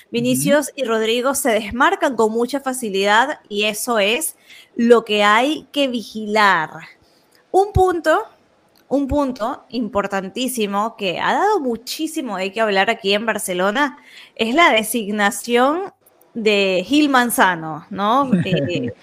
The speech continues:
Speaker 2: Siempre hay polémica con el árbitro.
Speaker 1: es que, sí, y bueno, Gil Manzano en particular, hay un precedente en el que no favorece, cuando él ha arbitrado, no se favor-, no, no, el resultado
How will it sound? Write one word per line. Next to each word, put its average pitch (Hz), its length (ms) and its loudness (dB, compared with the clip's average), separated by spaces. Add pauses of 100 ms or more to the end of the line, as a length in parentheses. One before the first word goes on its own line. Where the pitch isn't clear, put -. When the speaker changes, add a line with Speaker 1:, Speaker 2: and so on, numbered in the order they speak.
(220)
Speaker 2:
Siempre 175 540 6
hay 185 40 8
polémica 175 460 2
con 151 160 -6
el 127 80 -10
árbitro. 107 380 -16 (160)
Speaker 1:
es 247 260 2
que, 330 300 0 (100)
sí, 403 240 2
y 285 100 0
bueno, 277 300 4
Gil 285 240 -2
Manzano 262 540 -2
en 403 80 -8
particular, 220 640 0
hay 381 120 0
un 277 220 -2
precedente 254 1000 -2
en 240 160 -2
el 233 200 -2
que 226 320 -2
no 247 280 -2
favorece, 262 920 0 (200)
cuando 254 360 4
él 330 180 2
ha 247 200 2
arbitrado, 277 540 2
no 240 200 -2
se 269 160 -10
favor-, 220 440 0
no, 233 260 -2
no, 254 160 -6
el 254 180 4
resultado 254 800 2